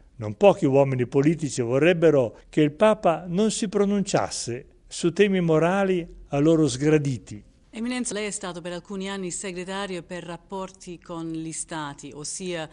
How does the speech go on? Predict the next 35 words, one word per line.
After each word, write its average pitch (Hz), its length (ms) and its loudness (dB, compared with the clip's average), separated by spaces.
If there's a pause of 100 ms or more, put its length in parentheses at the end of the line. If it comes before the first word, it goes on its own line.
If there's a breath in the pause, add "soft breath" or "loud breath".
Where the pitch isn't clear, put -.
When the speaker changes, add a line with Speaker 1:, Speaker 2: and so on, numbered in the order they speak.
(140 soft breath)
Speaker 2:
un 160 120 -8
ministro 175 560 -6
degli 156 460 -8
esteri 147 420 -10
della 139 200 -12
Santa 139 360 -12
Sede. 135 460 -12 (120 soft breath)
Quali 311 240 -6
sono 196 220 -6
le 175 120 -6
sfide 185 420 -8
più 247 260 -10
difficili, 185 1000 -10
secondo 165 400 -10
lei, 185 140 -8
nel 160 140 -8
rappresentare 170 1040 -10
il 165 220 -12
più 175 240 -14
piccolo 185 400 -12
stato 180 440 -8
del 156 180 -10
mondo 170 540 -8
in 151 180 -10
sedi 160 320 -8
internazionali? 143 1040 -12
Speaker 1:
Le 139 140 0
grandi 202 380 2
sfide 147 540 0
che 147 160 2
essa 147 220 4
affronta 127 560 0
sono 190 220 0
sempre 185 400 0
sfide 180 520 0